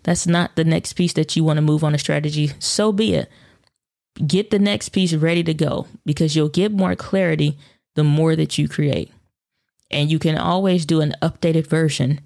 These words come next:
and a better version of your video. It does not need to be perfect the first time. And if you did a twenty twenty version, you can do a twenty twenty-one version, summer update, fall update,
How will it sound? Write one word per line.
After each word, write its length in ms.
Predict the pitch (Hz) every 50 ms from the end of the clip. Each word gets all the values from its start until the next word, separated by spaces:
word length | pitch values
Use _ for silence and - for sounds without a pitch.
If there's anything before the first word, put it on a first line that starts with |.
| _ _ _ _ _ _ _ -
and 100 | 147 143
a 60 | 143
better 400 | 147 139 127 170 170 190 190 175
version 560 | 156 143 135 135 143 143 147 143 139 147 143 - _ _ _ _ _ _ _
of 240 | - - 147 147 143
your 160 | 151 151 151
video. 480 | 139 139 156 151 135 135 - - - - - - _ _ _ _ _ _ _ -
It 140 | 156 156
does 180 | 147 147 151 147
not 240 | 165 156 156 156 -
need 220 | - 160 160 156
to 80 | - 160
be 140 | 156 170 165
perfect 500 | - - 202 202 185 - 156 143 - - - _ _ _ _ _
the 260 | - 147 139 160 160
first 380 | 156 - 156 156 156 - - -
time. 320 | - 156 - - - - - - _ _ _ _ _ _ _ _ _ _ _ _ _ _ _ _ -
And 160 | - 160 156
if 140 | 156 143 147
you 80 | 151
did 140 | 151 160 160
a 80 | 165 147
twenty 340 | - - - 190 190 190
twenty 320 | 190 - - 196 196 196 196
version, 380 | 190 190 190 190 190 190 196
you 100 | 180 180
can 140 | 170 175 160
do 100 | 156 160
a 60 | 160
twenty 360 | 156 - - - 151 151 165 165
twenty-one 600 | 156 - - 160 165 165 165 160 160 156 156 143
version, 420 | 139 143 143 139 - - - 143 - - - - - - _ _
summer 540 | - - - - - 165 170 175 165 160 -
update, 600 | - - 165 156 160 151 160 156 143 135 - - - - - - _ _ _ _ _
fall 600 | _ - - - 160 165 165 165 165 160 - - -
update, 560 | 160 156 139 - - 143 143 139 135 - -